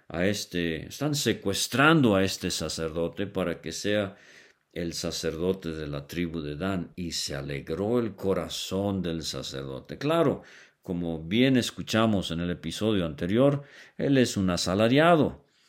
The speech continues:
Él está en esto por el dinero. Él no le importa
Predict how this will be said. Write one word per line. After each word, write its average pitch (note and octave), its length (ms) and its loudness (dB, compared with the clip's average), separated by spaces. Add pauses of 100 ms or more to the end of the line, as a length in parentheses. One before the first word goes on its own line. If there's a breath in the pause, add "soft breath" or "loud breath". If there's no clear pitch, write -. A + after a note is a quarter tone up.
(280 soft breath)
Él C3+ 180 2
está A2 320 2
en G#2 60 4
esto G#2+ 360 2
por A2 200 4
el A#2 120 4
dinero. C#3+ 600 4 (180 soft breath)
Él - 220 -2
no A#2+ 120 0
le E2+ 120 -4
importa D2+ 720 -6